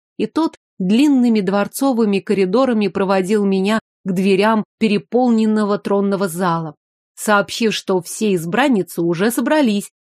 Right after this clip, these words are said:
и король вот-вот должен появиться. И да, мне нужно поторапливаться, как можно скорее пробиться через толпу к трону, потому что через несколько минут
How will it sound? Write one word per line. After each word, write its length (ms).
и 80
король 360
вот-вот 520
должен 420
появиться. 640
И 120
да, 260
мне 340
нужно 520
поторапливаться, 1080
как 200
можно 340
скорее 480
пробиться 540
через 320
толпу 440
к 100
трону, 400
потому 360
что 200
через 280
несколько 500
минут 340